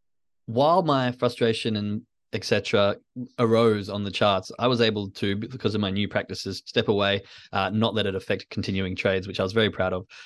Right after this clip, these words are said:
But when I went back to review my on-chart behavior, I realized, okay, this is just something that we can observe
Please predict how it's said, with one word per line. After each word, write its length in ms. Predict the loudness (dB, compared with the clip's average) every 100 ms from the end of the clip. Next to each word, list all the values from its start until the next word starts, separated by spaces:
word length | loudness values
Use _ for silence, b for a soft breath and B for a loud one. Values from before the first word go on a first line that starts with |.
| B
But 100 | 2
when 100 | 4
I 120 | 4
went 140 | 2 0
back 140 | -2
to 120 | -2
review 440 | -2 2 4 4 2 -6 _ _ _ _ _ _ -6
my 100 | -4
on-chart 360 | -2 -2 -2
behavior, 520 | 0 2 4 4 2 -2 _ _ -10
I 80 | -6
realized, 260 | -4 -4
okay, 340 | -4 -2 -2 -4 -12
this 120 | -8
is 120 | -6
just 160 | -6 -6
something 260 | -6 -4
that 120 | -6 -6
we 100 | -6
can 120 | -6
observe 560 | -4 0 2 2 -2